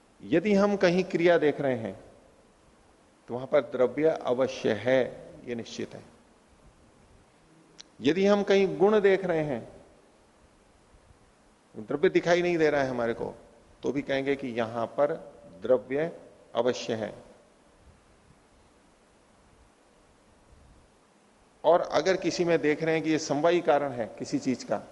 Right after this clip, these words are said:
किसी गुण का या कर्म का या कार्य द्रव्य का, तो कह सकते हैं कि ये द्रव्य है। यदि हम इसे सिद्ध कर लें कि ये समवायी कारण है, तो वो द्रव्य ही होगा।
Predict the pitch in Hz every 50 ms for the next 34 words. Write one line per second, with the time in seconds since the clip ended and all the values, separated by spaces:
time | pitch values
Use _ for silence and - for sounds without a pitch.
0 | - - - _ - 113 - 131 110 107 131 143 147 139 - 139 127 117 - -
1 | - - - - - _ _ - - 107 - - 127 131 139 135 - - 123 120
2 | 113 107 - - 123 127 135 135 120 120 127 117 120 113 - 104 104 - - -
3 | - _ - - 117 - 123 113 - 117 - - 123 110 117 113 113 104 104 110
4 | 113 101 - 120 92 98 - - - - _ _ _ _ _ _ _ _ _ _
5 | _ _ _ _ _ _ _ _ _ _ _ _ _ - 98 123 135 180 175 170
6 | 156 160 160 156 160 - 147 135 - 147 123 135 127 - 120 120 139 151 147 151
7 | 151 139 - - 120 123 143 151 151 143 147 143 135 147 156 156 160 156 156 143
8 | 127 107 98 123 117 127 123 127 127 117 107 101 101 101